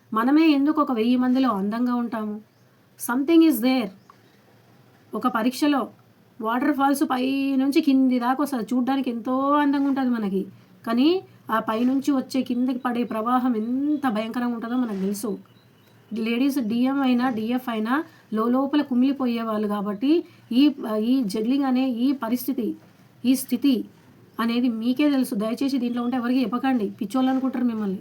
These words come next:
నేను కూడా చెప్పను నేను. ఉమ్. ఇంకా నెక్స్ట్ మీకు, మీరు పడేదానికి మీరు, మీరు ఏదైతే ఆలోచిస్తున్నారో ఇది నాకు కూడా రెసిగ్నేట్ అవుతుందండి ఈ రీడింగ్.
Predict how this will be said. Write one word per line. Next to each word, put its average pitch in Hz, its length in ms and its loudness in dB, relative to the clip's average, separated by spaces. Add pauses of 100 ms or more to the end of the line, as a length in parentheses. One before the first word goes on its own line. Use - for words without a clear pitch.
నేను 220 160 -2
కూడా 277 140 2
చెప్పను 247 280 -2
నేను. 196 140 -4 (560)
ఉమ్. 202 240 -2 (1300)
ఇంకా 240 220 -4
నెక్స్ట్ 262 320 0 (520)
మీకు, 254 380 2
మీరు 262 260 4
పడేదానికి 269 640 2
మీరు, 285 500 2
మీరు 233 260 -4
ఏదైతే 247 320 -2
ఆలోచిస్తున్నారో 254 760 -2
ఇది 262 180 2
నాకు 226 240 0
కూడా 277 140 2
రెసిగ్నేట్ 254 460 -2
అవుతుందండి 220 460 -2
ఈ 254 300 -2
రీడింగ్. 220 420 -2